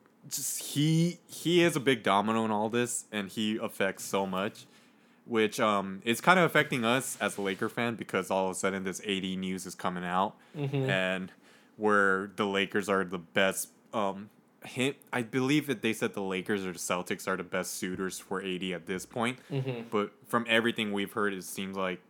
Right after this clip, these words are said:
Speaker 1: A D prefers the Lakers over everyone.
Speaker 2: Mm-hmm.
Speaker 1: So, 'cause without this K D situation, say K D wanted to go to the Knicks,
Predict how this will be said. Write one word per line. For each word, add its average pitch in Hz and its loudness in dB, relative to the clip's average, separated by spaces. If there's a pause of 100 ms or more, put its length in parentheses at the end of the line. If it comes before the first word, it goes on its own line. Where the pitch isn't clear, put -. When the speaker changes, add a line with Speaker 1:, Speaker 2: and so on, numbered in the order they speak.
(500)
Speaker 1:
A 104 0
D 101 -2
prefers 95 -4
the 98 -2
Lakers 90 -4
over 90 -4
everyone. 101 -4 (180)
Speaker 2:
Mm-hmm. 113 -6
Speaker 1:
So, - -6 (480)
'cause - 0
without 117 4
this 135 -2
K 98 -4
D 107 -2 (240)
situation, 123 -2
say 143 2
K 127 2
D 127 0
wanted 101 0
to 98 -4
go 98 0
to 98 -4
the 92 -4
Knicks, 92 -6